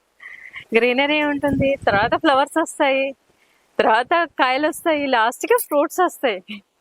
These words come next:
ఏది వీలైతే అది ఎంజాయ్ చేస్తూ ఉంటాం, అంతే. మన ప్రయత్నం మనం చేసుకుంటూ వెళ్ళిపోవడం. ఈ చామదుంప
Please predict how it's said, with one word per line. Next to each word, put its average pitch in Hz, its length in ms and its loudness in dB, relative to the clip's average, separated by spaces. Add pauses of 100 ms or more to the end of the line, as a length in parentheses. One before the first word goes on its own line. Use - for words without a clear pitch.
(960)
ఏది 269 300 4
వీలైతే 330 360 2
అది 392 160 2
ఎంజాయ్ 330 360 0
చేస్తూ 320 340 2
ఉంటాం, 285 280 0
అంతే. 226 360 -2
మన 247 200 0
ప్రయత్నం 254 440 0
మనం 320 180 -2
చేసుకుంటూ 254 400 -2
వెళ్ళిపోవడం. 202 500 -2 (840)
ఈ 285 100 0 (100)
చామదుంప 302 560 0